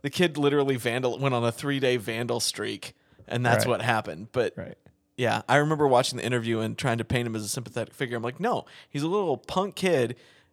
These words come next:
Speaker 1: who was some frat boy who went over there and thought he could do whatever he want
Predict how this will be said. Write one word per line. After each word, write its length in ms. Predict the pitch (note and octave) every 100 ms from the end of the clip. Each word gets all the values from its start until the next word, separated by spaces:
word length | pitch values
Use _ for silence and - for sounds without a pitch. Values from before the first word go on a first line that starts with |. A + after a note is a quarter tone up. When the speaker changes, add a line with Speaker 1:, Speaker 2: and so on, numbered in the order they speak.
| _
Speaker 1:
who 220 | D#3 C#3+
was 180 | C3 C3+
some 160 | - C#3+
frat 400 | - D#3 E3+ B2
boy 260 | A2+ A#2 B2+
who 100 | C#3
went 160 | C#3
over 220 | C#3+ D3 C3
there 180 | A#2
and 100 | A#2
thought 200 | A#2 B2+
he 80 | C#3
could 120 | C3+
do 140 | C3 C#3
whatever 300 | C3+ C3+ C3+
he 40 |
want 360 | B2+ C#3 B2